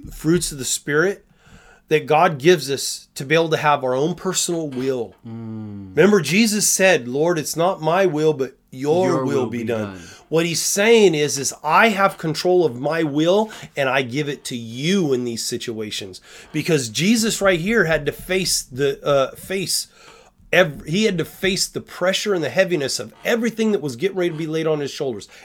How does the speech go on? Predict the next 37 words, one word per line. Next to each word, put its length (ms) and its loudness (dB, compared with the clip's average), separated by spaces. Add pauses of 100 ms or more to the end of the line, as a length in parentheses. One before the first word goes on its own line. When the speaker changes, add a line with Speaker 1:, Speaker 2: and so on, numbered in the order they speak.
Speaker 1:
Everything. 440 2
Speaker 2:
Mm. 320 -8
Speaker 1:
I 280 4
mean, 300 0
sins 680 2
were 120 -2
getting 200 -6
ready 120 0
to 80 -4
be 120 -4
laid 200 -2
on 160 -4
his 100 -6
shoulders. 380 -6 (320)
The 120 4
burdens 580 4
of 120 -4
people 240 -4
Speaker 2:
Mm-hmm. 80 -6
Speaker 1:
were 60 -4
getting 240 -6
ready 240 -2
to 40 -4
be 160 -2
laid 160 -2
on 140 0
his 80 2
Speaker 2:
Right, 80 0
Speaker 1:
shoulders. 260 -2 (120)
Speaker 2:
right. 220 -6
Speaker 1:
And 140 2
he 280 4
had 260 2
to 60 -2
have 280 2
enough 520 2 (480)
self-control 920 6